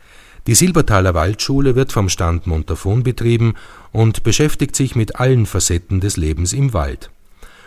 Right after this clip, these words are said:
Von den allgemeinen Funktionen des Bergwaldes über die Waldnutzung bis hin zu speziellen Themen wie Schutzschild Bergwald, Lebensraumwald oder Spuren im Schnee reichen die Inhalte der drei- bis vierstündigen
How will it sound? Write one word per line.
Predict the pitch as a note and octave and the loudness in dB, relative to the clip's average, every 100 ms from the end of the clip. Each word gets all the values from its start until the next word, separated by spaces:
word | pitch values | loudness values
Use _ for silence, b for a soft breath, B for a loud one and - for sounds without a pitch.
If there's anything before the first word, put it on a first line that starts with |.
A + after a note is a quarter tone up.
| - | -8
Von | - E2 | -2 0
den | D#2+ D#2 | -2 0
allgemeinen | A2 B2+ B2+ A2 G#2+ G2+ | 0 2 4 4 2 0
Funktionen | - F2 - G2 G2+ G#2 F2 | 0 -4 -2 0 2 2 0
des | D2+ | -2
Bergwaldes | - F#2 G#2+ G#2 G2 G2+ G#2 F#2+ | -2 0 0 0 2 2 2 0
über | F2 E2 | -2 -2
die | D#2 | -4
Waldnutzung | D2 D#2 - G#2 B2 - A2 G#2+ B B B - | -4 -4 0 0 0 2 2 2 B B B -2
bis | D3+ C#3+ | 0 2
hin | A#2 A2+ A2 | 2 0 0
zu | B2+ | -4
speziellen | - C3 - B2+ C3+ A2+ - | -2 0 0 2 2 2 0
Themen | F#2+ F2 D#2 C#2 B B - | 0 2 0 -2 B B -4
wie | E2+ F2+ E2+ B - | 2 2 2 B -12
Schutzschild | - D3 - - - F2 D2+ - | -2 -2 0 -2 0 -2 -4 -4
Bergwald, | E2+ A2 A2 A2 G2 G2 - b b b - | -2 -2 0 0 2 0 -8 b b b -4
Lebensraumwald | E2 G2 A2+ G#2+ G#2 F#2+ F#2+ F#2 F2 F#2 F2+ b b b | 0 2 2 -2 0 2 2 2 2 0 -2 b b b
oder | - F2+ F2 D#2+ - - | -2 0 0 -2 -4 -8
Spuren | - - C#3 C3+ A2 | -4 0 2 4 2
im | E2 D2+ | 0 -2
Schnee | - F2+ G2 G2+ B B - | 0 2 2 0 B B -6
reichen | G2 A2 - B2 | -2 -2 0 -2
die | A#2+ A#2+ | -2 0
Inhalte | D#3+ B2+ F2+ E2 F#2+ | 2 2 0 -2 -4
der | E2 | -4
drei- | D#2+ F#2 A2 | -4 -2 -2
bis | E2+ - | -4 -6
vierstündigen | - A2+ - G2+ G2 G2 F#2 | -2 -2 -2 -2 -2 -2 -2